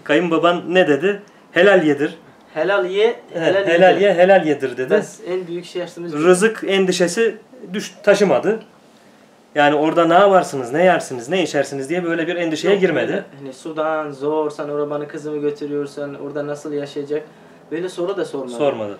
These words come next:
Speaker 2: Dedi sen orada yaşıyorsan, diri kalmışsan tamam yeter bana yani. Ben de, yani bir şey diyemem yani. Sen talebesen, Allah sen yoluna çıkmışsan. Yani bu kadar şartımız var ki halal ye, halal yedir yani.
Speaker 1: Evet.
Speaker 2: Bundan fazla bir şey diyemem.
Speaker 1: Başka bir şey istemem dedi.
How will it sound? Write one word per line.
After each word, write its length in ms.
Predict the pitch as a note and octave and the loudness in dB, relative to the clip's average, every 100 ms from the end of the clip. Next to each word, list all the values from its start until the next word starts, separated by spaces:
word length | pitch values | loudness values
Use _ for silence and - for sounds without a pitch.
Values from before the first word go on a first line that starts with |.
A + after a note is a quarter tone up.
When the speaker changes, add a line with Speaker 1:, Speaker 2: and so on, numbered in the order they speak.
| - | -12
Speaker 2:
Dedi 140 | E3+ F#3 | -12 -8
sen 140 | G3+ | -8
orada 220 | G3 F#3+ | -8 -6
yaşıyorsan, 680 | F3+ F3+ G#3+ E3+ F3+ F3+ E3 | -6 -4 -6 -6 -8 -12 -8
diri 180 | F3 G#3 | -8 -4
kalmışsan 520 | F#3+ E3+ D3+ A3 A#3 | -4 -6 -8 -10 -10
tamam 260 | B3 G#3+ | -8 -8
yeter 320 | F3+ A3+ G#3+ D3 | -8 -4 -4 -4
bana 120 | B2+ | -8
yani. 320 | A#2 - - | -10 -12 -10
Ben 180 | E3+ F3 | -8 -10
de, 40 | - - - F#3 F2+ F3 D#3 D#3+ - E3+ | -16 -20 -20 -20 -20 -20 -20 -20 -18 -10
yani 280 | D#3 D#3+ D3+ | -8 -8 -10
bir 40 | |
şey 180 | - F#3+ | -8 -4
diyemem 340 | G3 F#3+ B2+ | -4 -4 -6
yani. 140 | A#2+ B2 | -10 -10
Sen 180 | D3+ D3 - D3 | -10 -12 -16 -10
talebesen, 500 | D3 D3+ D#3 D3 C3 | -6 -4 -4 -6 -8
Allah 280 | C3 C#3 D3+ D3 D#3+ - _ _ | -10 -8 -8 -8 -16 -20 _ _
sen 160 | - C#3+ | -12 -8
yoluna 300 | C#3 D3 D3 | -6 -8 -12
çıkmışsan. 480 | - C3+ A#2+ D#3+ F3+ _ _ _ _ _ _ - | -18 -20 -20 -20 -20 _ _ _ _ _ _ -20
Yani 160 | C3+ C3+ - _ _ | -18 -18 -20 _ _
bu 100 | D#3 | -18
kadar 200 | E3+ F3 | -10 -8
şartımız 500 | F3 E3+ E3 F#3+ D#3+ | -6 -6 -8 -10 -10
var 160 | C#3 C3+ | -10 -10
ki 80 | F3 | -14
halal 340 | D3+ D#3 E3+ | -10 -8 -6
ye, 140 | E3 E3+ | -8 -8
halal 260 | D3 D#3 C#3+ | -6 -6 -6
yedir 220 | C3 A#2+ | -8 -12
yani. 140 | A#2+ - _ - | -16 -20 _ -4
Speaker 1:
Evet. 340 | C3 A2+ - - _ _ C#3+ | -4 -4 -8 -20 _ _ -16
Speaker 2:
Bundan 240 | C#3+ D#3 | -12 -10
fazla 340 | D#3 D3 D3+ D#3 | -10 -12 -10 -12
bir 60 | |
şey 200 | - D#3+ | -12 -12
diyemem. 320 | E3+ D3+ B2+ | -10 -12 -10
Speaker 1:
Başka 280 | C3+ B2 B2+ | -10 -10 -12
bir 60 | A2 | -12
şey 180 | D3 C#3 | -10 -12
istemem 400 | - B2+ A#2+ | -10 -12 -10
dedi. 100 | G#2+ | -12